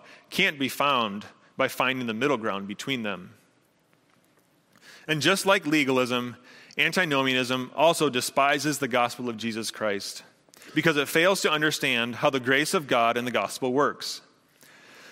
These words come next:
If we are going to claim that Christ fulfilled the law for us, then we must also accept that we are united to him. And if we are united with Christ,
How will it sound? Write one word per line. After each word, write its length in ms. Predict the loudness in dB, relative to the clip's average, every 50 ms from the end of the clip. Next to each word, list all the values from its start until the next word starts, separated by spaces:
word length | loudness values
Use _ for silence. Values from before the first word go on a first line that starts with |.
| -20 -20 -6 _
If 140 | -4 -2 0
we 140 | 2 4 4
are 120 | 4 4
going 240 | 6 4 2 4 2
to 100 | 0 -2
claim 480 | 0 0 2 2 2 2 0 0 -2 0
that 220 | 0 0 0 0
Christ 360 | 0 2 2 2 2 -2 -2
fulfilled 400 | -2 -2 0 2 2 2 2 4
the 100 | 2 2
law 200 | 4 4 4 4
for 320 | 2 2 2 2 4 4 4
us, 340 | 2 0 -2 -6 -10 -10 -14 _ _ -20 -20 -20 _ _
then 160 | -2 0 2
we 100 | 2 2
must 240 | 2 2 0 0 2
also 340 | 4 4 4 4 4 2 2
accept 520 | 2 2 2 2 4 4 2 2 0 0
that 120 | -2 0 2
we 140 | 2 4 4
are 120 | 4 4
united 480 | 2 0 0 2 0 2 2 0 -2 -2
to 100 | -6 -6
him. 380 | -4 -6 -6 -6 -8 -12 -16 -18 _ _ _ _ _ _ _ -20 _ _ -20 -20 -20 -16 -4
And 100 | 0 2
if 140 | 2 4 4
we 100 | 6 6
are 100 | 6 6
united 440 | 6 4 2 4 4 4 4 4 4
with 180 | 2 0 0 0
Christ, 480 | 2 4 4 4 2 0 -4 -8 -10